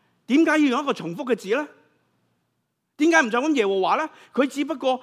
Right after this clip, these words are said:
如果係諗緊耶和華嘅約，你講咗俾我聽，你要我咁樣，我就，我唔滿意都咁樣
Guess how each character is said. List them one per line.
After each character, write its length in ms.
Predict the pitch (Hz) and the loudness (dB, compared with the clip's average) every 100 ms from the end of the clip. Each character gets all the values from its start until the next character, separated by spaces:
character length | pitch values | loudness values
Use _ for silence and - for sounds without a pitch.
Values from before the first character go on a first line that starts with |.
| - | -8
如 160 | 185 208 | -8 -6
果 140 | 269 | -2
係 140 | 262 214 | 0 2
諗 180 | 214 269 | 2 2
緊 180 | 285 262 - | -2 -4 -4
耶 140 | 196 | 2
和 140 | 196 196 | 4 4
華 100 | 190 | 4
嘅 120 | 226 | 2
約， 220 | 240 247 220 - | 2 0 -2 -2
你 100 | 180 233 | -2 0
講 200 | 220 277 | 0 0
咗 60 | |
俾 100 | 262 | 0
我 60 | 262 | 0
聽， 240 | 254 240 - - - | 0 -2 -6 -20 -6
你 200 | 180 240 | -2 2
要 80 | 262 | 2
我 100 | 240 | 2
咁 120 | 233 | 0
樣， 220 | 247 247 233 - - | 0 0 -2 -18 -8
我 180 | 160 233 | -2 0
就， 260 | 220 208 - - _ _ _ _ _ _ _ _ _ | 2 2 0 -18 _ _ _ _ _ _ _ _ _
我 160 | 196 254 | 0 0
唔 20 | |
滿 440 | 214 180 185 247 | 0 -2 0 0
意 120 | 247 | 0
都 100 | 240 | 0
咁 120 | 226 202 | -2 -2
樣 220 | 185 | -4